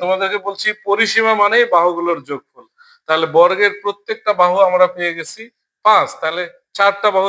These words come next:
চার পাঁচে কত হচ্ছে? বিশ সেমি।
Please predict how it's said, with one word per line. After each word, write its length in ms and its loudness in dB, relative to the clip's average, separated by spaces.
চার 200 4
পাঁচে 280 -4
কত 120 -4
হচ্ছে? 220 -18
বিশ 380 -2
সেমি। 380 -10